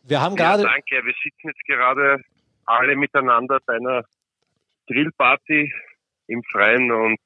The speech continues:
Speaker 2: genießen ein großes Bier
Speaker 1: Ihr hattet,
Speaker 2: zusammen.
Speaker 1: ihr hattet gestern das letzte Spiel. Aber ihr habt, äh, vor drei oder vier Spieltagen den Aufstieg schon klar gemacht mit Kladno in die tschechische Extraliga.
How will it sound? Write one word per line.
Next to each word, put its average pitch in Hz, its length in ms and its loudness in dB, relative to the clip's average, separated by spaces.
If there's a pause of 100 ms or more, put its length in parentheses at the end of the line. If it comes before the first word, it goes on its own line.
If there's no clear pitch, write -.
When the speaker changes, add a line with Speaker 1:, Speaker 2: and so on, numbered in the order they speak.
(100)
Speaker 2:
genießen 107 540 -2
ein 98 160 0
großes 95 340 -4 (120)
Bier 92 200 -2 (340)
Speaker 1:
Ihr 135 180 0
hattet, 143 220 0
Speaker 2:
zusammen. 82 240 -8
Speaker 1:
ihr 127 140 0
hattet 131 260 -2
gestern 180 360 2
das 156 120 2
letzte 156 380 0
Spiel. - 460 -2 (680)
Aber 135 200 0
ihr 139 160 4
habt, 156 240 0
äh, 156 180 4
vor 147 240 0
drei 143 160 2
oder 156 140 0
vier 165 180 -2
Spieltagen 143 460 -2
den 139 100 -2
Aufstieg 139 380 -2
schon 135 180 -2
klar 131 300 2
gemacht 143 400 0
mit 127 180 -4
Kladno 135 460 2
in 139 240 -2
die 131 200 0
tschechische 131 560 -2
Extraliga. 123 680 2